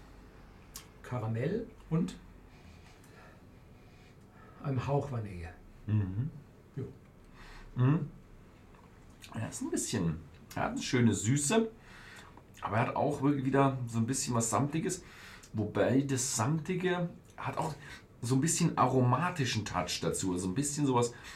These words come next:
Speaker 2: würzig-aromatisches. Finde ich jetzt schon ein bisschen komisch, dass die jetzt, obwohl es drei verschiedene Brennereien ist, die wir jetzt mal hatten, also den Inchgauer, den, was war's, Ochroysk und jetzt den Strathmill,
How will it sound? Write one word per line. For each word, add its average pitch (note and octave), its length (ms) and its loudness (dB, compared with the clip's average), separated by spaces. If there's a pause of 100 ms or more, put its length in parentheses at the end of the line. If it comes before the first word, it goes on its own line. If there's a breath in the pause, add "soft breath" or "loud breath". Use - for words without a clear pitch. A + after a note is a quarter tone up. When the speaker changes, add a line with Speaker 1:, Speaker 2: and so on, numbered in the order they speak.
(120 loud breath)
Speaker 2:
würzig-aromatisches. B2 1600 2 (520 loud breath)
Finde E3+ 180 2
ich - 80 0
jetzt - 160 6
schon F#3 140 4
ein E3+ 100 4
bisschen E3+ 280 0
komisch, G#3 300 0
dass C#3+ 160 -2
die C#3+ 80 4
jetzt, C3 220 4 (400 loud breath)
obwohl C3 260 6
es D#3 120 2
drei C3+ 180 6
verschiedene D#3 320 4
Brennereien B2 500 6
ist, F3+ 220 -4
die - 80 -4
wir - 80 2
jetzt - 300 -6 (120)
mal B2+ 240 2
hatten, G#3 440 2 (260 loud breath)
also G#2+ 180 -4
den G#2+ 80 0
Inchgauer, B2+ 500 4
den, A2+ 520 2
was A2+ 120 -4
war's, A#2+ 200 -2
Ochroysk C3 480 4
und A2 80 -2
jetzt A2+ 160 0
den A2 100 -2
Strathmill, D#3+ 540 2